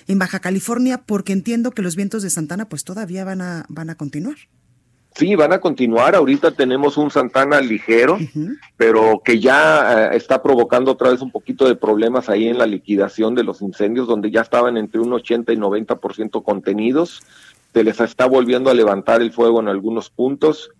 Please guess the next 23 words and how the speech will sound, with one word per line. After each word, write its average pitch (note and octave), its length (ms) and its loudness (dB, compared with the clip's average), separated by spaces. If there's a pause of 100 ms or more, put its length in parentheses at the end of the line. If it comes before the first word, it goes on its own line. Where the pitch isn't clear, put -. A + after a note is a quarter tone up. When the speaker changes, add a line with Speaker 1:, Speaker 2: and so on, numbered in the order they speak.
(280)
Speaker 2:
Eh, G#2+ 320 0
con A#2+ 200 2
el A#2+ 100 4
helicóptero B2 600 2
de A2+ 60 4
la, G2 300 4
de G2+ 160 -4
la, G2 240 -2
de F#2+ 160 -4
la, F#2 580 -2
eh, F2+ 200 -4
Guardia A2 380 -2
Nacional, G#2 500 -4
pues, - 120 -20
se G2+ 80 -8
va F#2+ 120 0
a - 20 -2
poder G#2 280 0
atacar G2+ 440 -4
mejor, G#2 560 -2 (380)
pero G#2 440 4
está, A#2 760 0
eh, G2+ 200 -2